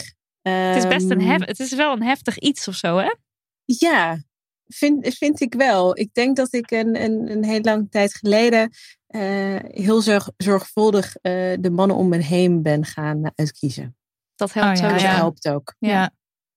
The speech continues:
Speaker 3: En, en, en mannen kiezen die dan met je meegroeien. Hoe meer je leert dat zij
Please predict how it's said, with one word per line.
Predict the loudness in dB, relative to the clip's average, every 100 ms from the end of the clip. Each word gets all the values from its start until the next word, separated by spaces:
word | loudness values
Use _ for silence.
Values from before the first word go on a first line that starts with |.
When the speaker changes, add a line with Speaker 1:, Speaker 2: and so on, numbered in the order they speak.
| -2
Speaker 3:
En, | 0 0 0
en, | 0 0
en | 0 2
mannen | 2 2 -2 _
kiezen | -2 -2 -2
die | 0 0 0
dan | 0 2 2
met | 0 2
je |
meegroeien. | 2 2 0 -2 -2 -2 -2
Hoe | 0
meer | 2 2
je | 2 2
leert | 2 0 -2 -6
dat | -8 -4
zij | -4 -2 -4